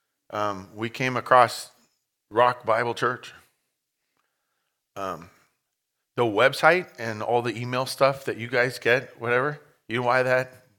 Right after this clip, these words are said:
why we have that? 'Cause Gino, that sucker, he landed, got home, went online, and reserved the U R L,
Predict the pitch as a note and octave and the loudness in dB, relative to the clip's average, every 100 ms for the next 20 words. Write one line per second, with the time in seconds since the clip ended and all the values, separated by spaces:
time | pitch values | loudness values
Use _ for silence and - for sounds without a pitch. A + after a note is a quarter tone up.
0 | _ _ - A2 B2 B2 A#2 A2+ C3+ D3+ | _ _ -10 -4 -2 0 0 0 0 -2
1 | - _ _ _ _ _ _ _ _ _ | -4 _ _ _ _ _ _ _ _ _
2 | _ - C3+ A#2 A#2+ A#2 A#2+ C#3+ D3 G2+ | _ -2 -2 -2 -10 -10 -6 -2 0 0
3 | A2 - - - _ - G#2+ B2 - B2+ | -2 -6 -20 -20 _ -2 0 0 4 4
4 | - G2 B2+ - _ _ _ _ _ _ | 4 -2 -2 -12 _ _ _ _ _ _
5 | _ _ _ - C3+ D3+ C#3 D3+ D#3 C3+ | _ _ _ -8 -2 0 2 4 4 4
6 | A2+ A2 B2 C3+ B2+ B2+ C#3+ C3+ A#2 G#2+ | 2 6 10 12 10 6 6 6 4 0
7 | C3 D#3 C#3+ C3 B2+ C#3 B2+ A2+ A#2 A2 | 2 4 4 4 4 6 6 6 2 -2
8 | G#2+ G#2+ G#2 A#2 B2+ B2 A#2+ A2+ A#2 A#2 | 0 -2 -2 4 4 4 -2 -2 0 6
9 | G#2+ G#2+ G#2+ F#2 | 8 8 8 6